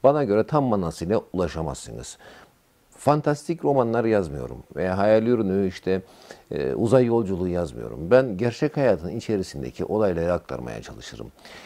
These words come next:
Tabii bunu aktarırken, e, bu akademik bir çalışma olarak yapmıyorum bunu. Yapabilir miyim? Evet. Ama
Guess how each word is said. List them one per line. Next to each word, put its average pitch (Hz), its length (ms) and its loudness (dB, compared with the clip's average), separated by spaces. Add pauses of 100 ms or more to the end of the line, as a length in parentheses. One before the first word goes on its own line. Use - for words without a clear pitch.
(160)
Tabii 156 200 6
bunu 170 160 6
aktarırken, 131 680 2 (540)
e, - 40 -4 (420)
bu 151 100 8
akademik 135 440 2
bir 131 60 -2
çalışma 117 440 -4
olarak 101 640 0
yapmıyorum 87 680 0
bunu. 52 160 -20 (420)
Yapabilir 175 500 6
miyim? 135 260 2
Evet. 135 340 0
Ama 147 200 2